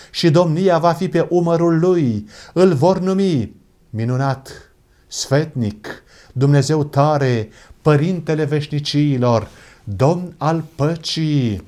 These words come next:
Și apoi Dumnezeu a vorbit lui Isaia referitor la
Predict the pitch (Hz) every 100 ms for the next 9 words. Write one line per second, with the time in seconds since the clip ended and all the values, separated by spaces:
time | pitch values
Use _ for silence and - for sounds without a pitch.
0 | _ _ _ _ _ - 156 185 175 123
1 | 101 - _ _ _ _ _ _ _ -
2 | 127 123 117 143 143 139 131 131 117 143
3 | 127 139 147 147 131 123 143 143 151 147
4 | _ _ 143 147 147 143 135 147 151 143
5 | 139 143